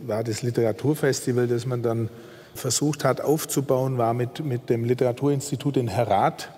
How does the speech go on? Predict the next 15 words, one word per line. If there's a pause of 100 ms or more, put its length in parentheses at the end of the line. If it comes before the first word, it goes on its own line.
wo (500)
eine
lange
Tradition,
äh,
besteht
mit
der
Auseinandersetzung
mit,
mit
Poesie
und
mit
Literatur.